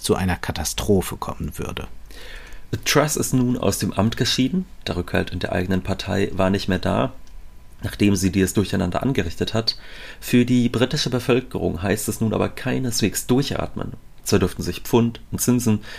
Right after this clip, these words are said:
Speaker 2: etwas erholen, aber ein sozialer Kahlschlag droht dennoch. Der neu ernannte Premier Rishi Sunak soll, so heißt es, auf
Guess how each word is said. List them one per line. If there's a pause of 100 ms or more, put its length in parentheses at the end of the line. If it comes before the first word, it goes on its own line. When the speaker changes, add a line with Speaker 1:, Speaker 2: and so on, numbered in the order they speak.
Speaker 2:
etwas
erholen, (320)
aber
ein
sozialer
Kahlschlag
droht (140)
dennoch. (320)
Der
neu
ernannte
Premier (280)
Rishi
Sunak
soll, (720)
so
heißt
es,
auf